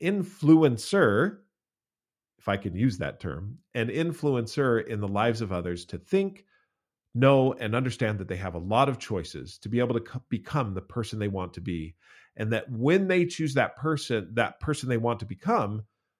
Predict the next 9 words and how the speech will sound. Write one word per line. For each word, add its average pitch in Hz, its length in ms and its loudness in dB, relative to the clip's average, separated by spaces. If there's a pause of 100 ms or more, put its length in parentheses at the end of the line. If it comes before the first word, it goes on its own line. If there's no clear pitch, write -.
(120)
set 139 340 2
a 165 40 0
streak 110 540 -4 (240)
in 113 100 -2
order 107 200 2
to 98 60 -4
become 98 320 -4
that 73 180 -10
person. - 340 -12